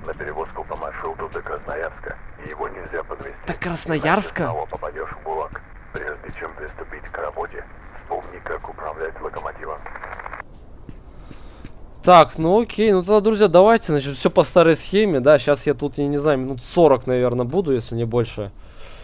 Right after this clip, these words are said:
Speaker 2: ехать до того места, которое было в прологе последней. Я думаю, что, в общем-то, вы посмотрели, если не посмотрели, то вот щас где-то выскочит эта тут фигулька, посмотрите, там всё в серии есть.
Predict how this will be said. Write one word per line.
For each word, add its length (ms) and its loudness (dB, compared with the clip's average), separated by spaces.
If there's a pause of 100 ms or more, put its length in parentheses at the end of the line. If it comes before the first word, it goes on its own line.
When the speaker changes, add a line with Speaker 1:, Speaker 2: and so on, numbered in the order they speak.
(440)
Speaker 2:
ехать 260 2
до 100 4
того 220 4
места, 340 0
которое 460 2
было 560 2 (800)
в 760 4
прологе 460 4
последней. 520 -4
Я 100 -2
думаю, 360 -4
что, 380 -6
в 60 -10
общем-то, 340 -12
вы 80 -10
посмотрели, 640 -4
если 220 -4
не 40 -6
посмотрели, 540 -4
то 100 -6
вот 80 -4
щас 140 -4
где-то 320 -6
выскочит 520 -4
эта 100 -12
тут 180 -10
фигулька, 560 -2 (560)
посмотрите, 680 -4
там 200 -2
всё 180 -6
в 60 -4
серии 340 0
есть. 360 -4